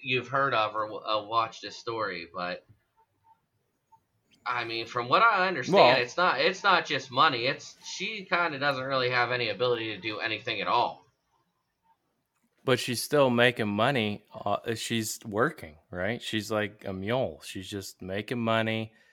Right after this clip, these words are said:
Speaker 1: Right.
Speaker 2: It's all
Speaker 1: Mm-hmm.
Speaker 2: going. That's my point, though, that for all these people that wanna free Britney, to me,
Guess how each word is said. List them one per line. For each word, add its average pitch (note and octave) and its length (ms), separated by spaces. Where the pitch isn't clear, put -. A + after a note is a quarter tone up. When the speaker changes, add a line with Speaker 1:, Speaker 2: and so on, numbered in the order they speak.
Speaker 1:
Right. A2 380
Speaker 2:
It's G2+ 200
all G#2+ 260
Speaker 1:
Mm-hmm. A2 80
Speaker 2:
going. A2+ 400
That's D#3+ 280
my C#3 220
point, G#2+ 440
though, F#2+ 300
that F2+ 260
for B2 220
all C3 140
these B2 200
people A#2 420
that G#2+ 80
wanna G#2+ 220
free A#2 340
Britney, F#2+ 640
to B2 100
me, B2 440